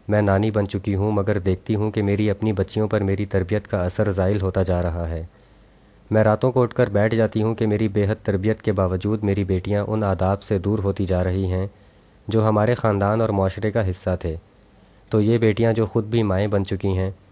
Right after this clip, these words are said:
اپنے بچوں کی تربیت کیسے کریں گی؟ پھر بغیر تربیت اور رہنمائی کے بڑی ہونے والی نسل کیسی ہوگی، جن کی زندگی کے استاد کمپیوٹر یا موبائل فون ہیں؟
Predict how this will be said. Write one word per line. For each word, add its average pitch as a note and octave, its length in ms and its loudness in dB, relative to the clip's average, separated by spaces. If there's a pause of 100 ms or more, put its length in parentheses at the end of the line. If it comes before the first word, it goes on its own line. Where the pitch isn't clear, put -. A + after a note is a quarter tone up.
(260)
اپنے A#2+ 280 0
بچوں A2 300 0
کی A#2 80 -4
تربیت G#2 400 -2
کیسے G2+ 280 -2
کریں E2+ 300 -4
گی؟ E2+ 120 -6 (920)
پھر A2 200 0
بغیر G#2 320 2
تربیت G#2+ 440 0
اور A2 80 4
رہنمائی F#2+ 480 2
کے G#2+ 140 0
بڑی G2 260 2
ہونے G2+ 200 0
والی F#2+ 240 2
نسل G2 280 0
کیسی F#2+ 340 -2
ہوگی، G2 360 0 (480)
جن A2 180 2
کی A#2 120 0
زندگی A2 400 2
کے A#2+ 100 -2
استاد G#2 460 0
کمپیوٹر G2+ 480 -2
یا G2+ 140 2
موبائل F#2+ 340 0
فون E2+ 280 -2
ہیں؟ E2 160 -4